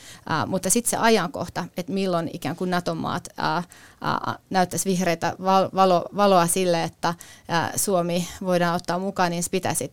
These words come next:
tässä naton tulevassa huippukokouksessa jo mahdollisesti, joka on ensi kesänä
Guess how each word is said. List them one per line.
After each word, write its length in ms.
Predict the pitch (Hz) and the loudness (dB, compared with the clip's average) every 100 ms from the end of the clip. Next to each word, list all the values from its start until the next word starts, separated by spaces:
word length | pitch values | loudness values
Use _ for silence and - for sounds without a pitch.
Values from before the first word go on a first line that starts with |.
| - | -6
tässä 240 | 180 - - | -6 -6 -6
naton 360 | 202 185 180 | -6 -6 -6
tulevassa 360 | 208 190 185 - | -2 -2 -2 -2
huippukokouksessa 880 | 214 202 180 214 185 156 - - - | -2 -4 -6 -6 -2 -4 -2 -2 -2
jo 80 | 117 | -2
mahdollisesti, 680 | 170 175 165 180 175 - - | -4 -2 -4 -6 -8 -10 -8
joka 320 | - - 180 - - - | -8 -6 -8 -8 -20 -10
on 120 | 120 | -4
ensi 200 | 165 - | -4 0
kesänä 440 | 185 185 117 180 | 0 0 0 -2